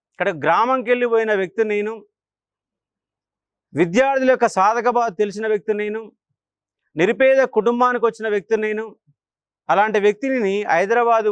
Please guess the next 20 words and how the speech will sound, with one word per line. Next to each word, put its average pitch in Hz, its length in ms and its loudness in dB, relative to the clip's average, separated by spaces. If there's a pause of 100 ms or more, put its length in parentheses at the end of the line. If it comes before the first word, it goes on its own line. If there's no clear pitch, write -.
పోయి 202 260 -4 (640)
అశోక 254 440 2
ఆన్‌లైన్ 233 520 0
అకాడమీని 214 440 -4
స్థాపించి, 190 560 -4 (640)
ఇవాళ 160 140 0
కొన్ని 180 280 -4
లక్షల 175 440 0
మంది 233 260 -2
విద్యార్థులకి 185 720 -2 (920)
ఒక 175 100 0
లక్ష 196 480 0
మంది 262 260 2
విద్యార్థులకి 220 680 -2
తెలంగాణ 220 760 -2
చరిత్రని 208 640 -4
ఒకటే 226 420 2
రూపాయితో 208 560 0 (760)
ఫ్రీగా 233 300 2
అందజేశాను. 180 600 -4